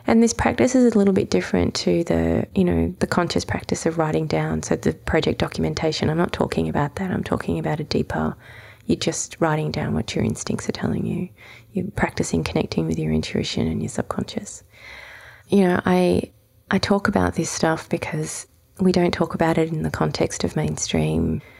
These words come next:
design or leadership, really. And the more I am in this space, the more I'm working with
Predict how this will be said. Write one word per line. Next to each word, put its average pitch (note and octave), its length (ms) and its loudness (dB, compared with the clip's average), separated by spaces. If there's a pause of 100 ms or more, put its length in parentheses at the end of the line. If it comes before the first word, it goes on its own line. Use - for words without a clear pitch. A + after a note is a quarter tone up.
(340)
design E3 460 0
or E3 100 0
leadership, - 540 -2
really. E3+ 420 0 (320)
And E3 520 0 (240)
the F#3 60 0
more E3+ 540 4
I E3 580 0
am E3+ 200 2
in F3 180 2
this E3+ 120 0
space, E3 360 0
the E3 100 -2
more E3 300 2
I'm E3 320 -2
working D#3+ 420 -2
with D#3+ 200 -4